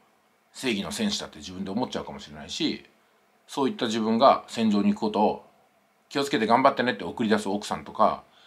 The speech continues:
家族がいるかもしれないって考えるとゾッとしませんかってことですよね。はい。それでね、すごくショッキングなんですけども、そのウクライナでは今地下鉄に逃れて、えー、なんか空爆に耐えてるらしいですね、一般市民が。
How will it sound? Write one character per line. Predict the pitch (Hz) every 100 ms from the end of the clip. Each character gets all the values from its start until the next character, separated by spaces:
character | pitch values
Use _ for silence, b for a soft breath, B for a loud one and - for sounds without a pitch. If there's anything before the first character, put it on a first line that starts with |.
| b
家 | - 120
族 | 107 -
が | 90
い |
る | 104
か | 82
も | 76
し | 78
れ |
な | 76
い |
っ | 78
て | -
考 | 113
え | 92
る |
と | 82
ゾ | 80
ッ | 101
と | 101
し | 113
ま |
せ | 104
ん | 92
か | 73
っ |
て | 71
こ |
と | 69
で | -
す |
よ | -
ね。 | 110 _ _ B B B B _
は | 78
い。 | 69 -
そ | 101
れ |
で | 101
ね、 | 101 85
す | -
ご | 131
く | -
シ | 156
ョ |
ッ |
キ | 151
ン | 104
グ | 78
な |
ん |
で | 69
す | -
け |
ど | 82
も、 | 107 87 64 - _
そ | 90
の | 87
ウ |
ク | 104
ラ | 151
イ | 123
ナ | 87
で | 76
は | 73 98
今 | 92
地 | 73 -
下 | 147
鉄 | 139 127
に | 131
逃 | 123 123
れ | 110
て、 | - 69 B B B B B B _
え | 76 73 69 65 55 - -
ー、 | 101
な |
ん | 101
か | -
空 | 131 113
爆 | 107 113
に | 104
耐 | 120
え | 104
て |
る | 98
ら | -
し | -
い |
で |
す | -
ね、 | 180
一 | 117
般 | - 82
市 | -
民 |
が。 | 71